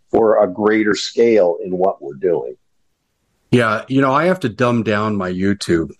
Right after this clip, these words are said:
Speaker 2: um, obviously because of content censorship. So I use it like an,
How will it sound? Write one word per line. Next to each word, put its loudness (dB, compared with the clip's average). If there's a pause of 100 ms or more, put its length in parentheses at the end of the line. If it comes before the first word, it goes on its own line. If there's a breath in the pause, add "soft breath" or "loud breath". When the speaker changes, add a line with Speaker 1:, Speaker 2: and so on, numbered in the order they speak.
(100)
Speaker 2:
um, 0
obviously 0
because -6
of -12
content -2
censorship. -2
So 2
I 4
use 0
it -8
like -2
an, -2